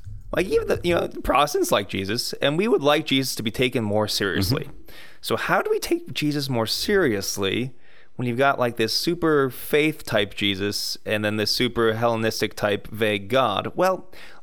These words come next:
Speaker 1: let's just get to the truth of this historical Jesus guy.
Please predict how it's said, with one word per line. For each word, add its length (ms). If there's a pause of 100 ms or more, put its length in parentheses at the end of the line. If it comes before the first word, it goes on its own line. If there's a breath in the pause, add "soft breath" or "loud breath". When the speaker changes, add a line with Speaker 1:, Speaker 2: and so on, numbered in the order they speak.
Speaker 1:
let's 220
just 300
get 200
to 100
the 120
truth 580
of 120
this 180
historical 640
Jesus 460
guy. 360